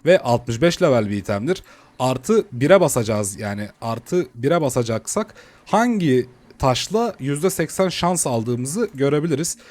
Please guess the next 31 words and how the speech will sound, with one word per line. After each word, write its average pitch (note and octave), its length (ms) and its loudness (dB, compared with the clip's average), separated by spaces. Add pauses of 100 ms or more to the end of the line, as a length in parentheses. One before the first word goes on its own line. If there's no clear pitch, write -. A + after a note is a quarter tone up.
(160)
Artı D3+ 340 0
bir G3 160 2
basacaksak C3 600 0 (280)
yüz C#3+ 300 -2
beş, F#3 300 0
şey - 160 -6
pardon, C3 320 2
yüz C#3 260 -2
altı D3+ 440 0
bir C3 120 0
taşla A#2+ 400 0
yüzde D3+ 300 -2
seksen - 460 -4
en F3+ 140 0
yüksek D3 420 -2
geçme C#3 280 -2
şansıyla C#3 420 -4
taşı C3 280 -4
basabiliriz. D3 560 -4 (320)
Aynı G3 260 0
şekilde F#3 380 -2
Hyperion F3+ 580 0
veya F3 260 0
farklı C#3+ 460 -2
bir E3 60 -2
mistik D3 380 -6
item, D3+ 240 -4
çelik C#3 320 -2
duvar C#3 220 0
tabyası A#2 400 -4
itemi A#2+ 340 -8